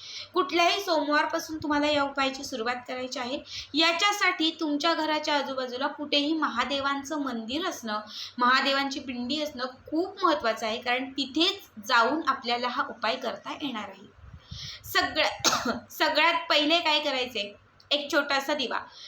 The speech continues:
मातीची पणती किंवा कुठलाही कणकेचा वगैरे एक छोटा दिवा बनवून घ्यायचा आहे. त्याच्यानंतर एक, अ,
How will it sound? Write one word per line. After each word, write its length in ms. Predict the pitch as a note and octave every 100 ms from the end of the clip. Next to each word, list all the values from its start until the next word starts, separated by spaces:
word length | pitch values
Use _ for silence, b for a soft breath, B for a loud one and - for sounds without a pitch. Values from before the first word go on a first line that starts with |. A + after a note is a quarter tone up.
| B C4
मातीची 440 | C4+ C#4 C#4+ C#4+
पणती 360 | C#4+ C4 C4 E4+
किंवा 200 | F4 F#4+
कुठलाही 440 | F#4+ - D#4+ G3+ - - _ B3+
कणकेचा 400 | C4 C4 C4 C4
वगैरे 320 | B3 A#3+ D4 - B B B
एक 220 | C#4+ C#4+ F4+
छोटा 240 | E4+ E4+
दिवा 280 | D#4 C4 C#4+
बनवून 340 | C#4+ C#4 C#4
घ्यायचा 300 | C4+ A#3 A#3
आहे. 160 | A3+ C4+ - _ _ _ _ _ _ _ - -
त्याच्यानंतर 500 | B3 C#4 C4+ B3+ C4
एक, 360 | - C4 -
अ, 360 | - A#3 A#3